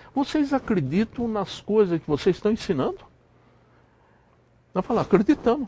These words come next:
Ele falava, "Mas não, não, não, não, não consigo imaginar como é que vocês ensinam os malefícios do cigarro e vocês fumam", né? É, nesse ponto é importante pra pensar, Marcos, que muitas das coisas de nível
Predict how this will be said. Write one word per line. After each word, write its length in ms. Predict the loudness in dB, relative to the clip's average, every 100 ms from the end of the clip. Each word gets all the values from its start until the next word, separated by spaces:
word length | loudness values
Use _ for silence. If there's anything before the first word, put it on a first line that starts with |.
| -6
Ele 80 | -6
falava, 320 | -6 -4 -4
"Mas 260 | -4 -4 -4
não, 220 | -4 -4
não, 0 |
não, 600 | -6 -8 -10 -12 -6 -4
não, 300 | -4 -8 -6
não 160 | -6 -4
consigo 580 | -4 -4 -2 -4 -2 -4
imaginar 640 | -2 0 0 0 -2 -2
como 160 | -4
é 80 | -6
que 80 | -4
vocês 400 | -6 -4 -4 -4
ensinam 760 | -6 -8 0 2 2 0 -4 -8 -20 -6
os 140 | -4
malefícios 720 | 0 2 2 2 -2 -2 -2 -4
do 100 | -6
cigarro 520 | -4 -4 -2 -2 -2
e 20 |
vocês 380 | -6 -8 -10 -10
fumam", 400 | -4 -4 -4 -10 _ _ _ _ _
né? 140 | -10 -10 _ _ -20 -20 -20 -20 -20 -20 -16 -8
É, 260 | -6 -2
nesse 320 | 0 0 -2
ponto 380 | -4 0 0 0
é 20 |
importante 560 | -4 -4 -2 -2 -2 -4
pra 180 | -6 -6
pensar, 480 | -6 -6 -6 -6 -6
Marcos, 480 | -6 -8 -16 -20 -10
que 160 | -8
muitas 380 | -4 -4 -4 -4
das 200 | -4 -6
coisas 440 | -6 -4 -2 -4 -8
de 200 | -6 -4
nível 320 | -4 -4